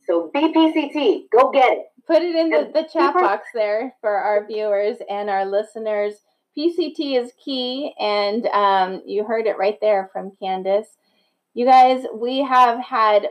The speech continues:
Speaker 2: way more time today than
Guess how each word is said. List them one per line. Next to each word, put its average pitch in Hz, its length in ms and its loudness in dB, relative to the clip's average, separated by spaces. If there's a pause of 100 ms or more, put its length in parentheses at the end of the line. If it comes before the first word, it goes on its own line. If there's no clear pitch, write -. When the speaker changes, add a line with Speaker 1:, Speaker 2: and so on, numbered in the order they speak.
(160)
Speaker 2:
way 226 360 0
more 247 320 0
time 226 400 -4
today 220 560 -4
than 202 560 -6